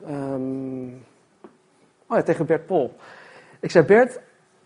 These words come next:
hou deze stelling even, even in, in gedachten. Bij God kan je het nooit goed doen."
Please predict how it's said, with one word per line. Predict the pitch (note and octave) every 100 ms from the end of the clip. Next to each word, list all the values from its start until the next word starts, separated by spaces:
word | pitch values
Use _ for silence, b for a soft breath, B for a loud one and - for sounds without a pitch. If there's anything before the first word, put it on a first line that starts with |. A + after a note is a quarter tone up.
| _ _ _ _ -
hou | A2 G3 A#3
deze | A3+ F#3
stelling | - - F#3+ F3
even, | F3 D#3+ C#3+ D#3+
even | D#3+ D3+ D3 C#3+ C#3+
in, | C#3+ D3+
in | C#3
gedachten. | B2 A#2+ G#2 - G2+ - _ _ _ _ _ b b b b b b b
Bij | B2 D3+ C#3+
God | - G#3+ C4 - - _
kan | E3 D3
je | C3+
het | A#2+ B2+
nooit | D#3 A3+ G#3+
goed | - D3 -
doen." | A2+ F#2